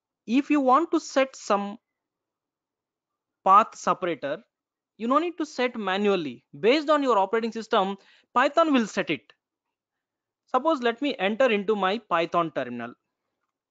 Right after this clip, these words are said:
And you know, whenever if you want to use O S module, you have to import your O S, right? And then to see list of your O S,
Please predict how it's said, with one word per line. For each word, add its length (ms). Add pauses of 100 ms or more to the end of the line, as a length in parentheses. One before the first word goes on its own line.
(800)
And 140
you 60
know, 260
whenever 340
if 140
you 80
want 200
to 60
use 220
O 80
S 180
module, 420
you 120
have 160
to 100
import 440
your 160
O 100
S, 400 (800)
right? 200 (500)
And 140
then 280
to 140
see 380
list 440
of 240
your 160
O 140
S, 420